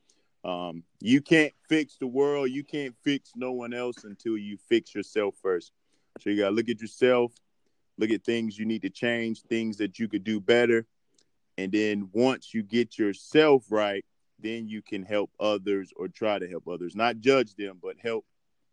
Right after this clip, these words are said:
get them on the right path. I think that's huge with all the things that are going on in the world right now, that if each one of us just stop for a minute and say, "Hey, what could I do better? What could I do better to be a bu-, a better human?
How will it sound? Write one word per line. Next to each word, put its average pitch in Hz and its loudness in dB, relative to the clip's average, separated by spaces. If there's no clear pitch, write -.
get 107 -8
them 104 -10
on 104 -10
the 95 -10
right 95 -6
path. 92 -6
I 95 -6
think 101 -8
that's 98 -6
huge 107 -4
with 98 -8
all 104 0
the 95 -10
things 101 -4
that 95 -4
are 92 -8
going 98 -4
on 98 -10
in 95 -14
the 90 -14
world 98 0
right 98 0
now, 98 -6
that 95 2
if 98 4
each 113 -2
one 117 0
of 107 -2
us 113 2
just 104 -4
stop 113 2
for 113 2
a 104 -2
minute 110 -4
and 95 -10
say, 98 0
"Hey, 104 2
what 110 -2
could 110 -4
I 107 2
do 104 -6
better? 104 -2
What 107 -4
could 107 -6
I 104 0
do 113 -6
better 107 0
to 101 -6
be 104 -2
a 98 -4
bu-, 110 -6
a 101 -8
better 104 -2
human? 110 -4